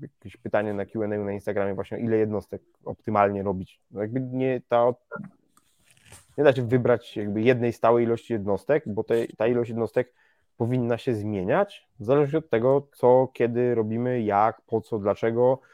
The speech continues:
kogo to dotyczy. I tutaj nawet przy jednej os-, jakby nawet wiemy kogo, i tylko ta ilość jednostek może się zmieniać w zależności od ciężaru przygotowań, gdzie właśnie chcemy włożyć tą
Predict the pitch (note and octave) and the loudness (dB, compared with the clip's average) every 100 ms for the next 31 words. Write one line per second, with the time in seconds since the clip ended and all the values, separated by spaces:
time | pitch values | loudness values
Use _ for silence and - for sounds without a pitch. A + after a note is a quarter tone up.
0 | _ _ _ - - B2 B2 B2+ A#2+ C3 | _ _ _ -10 2 4 4 2 -2 -4
1 | A#2 C3+ C#3+ C#3+ _ _ _ - - C3+ | -2 2 2 0 _ _ _ -16 0 0
2 | C3 C#3+ D3 _ _ _ - C#3 C#3+ C#3+ | 2 0 0 _ _ _ -4 2 4 4
3 | C#3 - D3+ G#2 G#2+ A2+ A#2 - G#2+ C3 | 2 -2 -12 -10 -6 -4 -4 -6 4 4
4 | B2 A#2 B2+ G#2 G2+ - A2 - A2+ A2 | 4 2 2 2 -4 -8 -16 -12 -4 0
5 | B2 A#2+ A#2+ A#2+ B2 A#2+ A#2 A#2+ A#2+ A#2+ | 2 0 -2 -6 -2 -2 -2 -4 -2 -2
6 | A#2 A2+ A2 A#2+ - A#2+ A2+ A2+ - A#2 | -2 -4 -4 -8 -6 0 4 2 0 -6
7 | A#2+ G#2+ G2+ G2 G#2+ A2+ A2 A2 - A2 | -2 -2 -2 -4 4 4 4 0 -6 -8
8 | A2+ A2 G#2+ G#2+ G#2 G#2 | -6 -4 -4 -4 -4 -6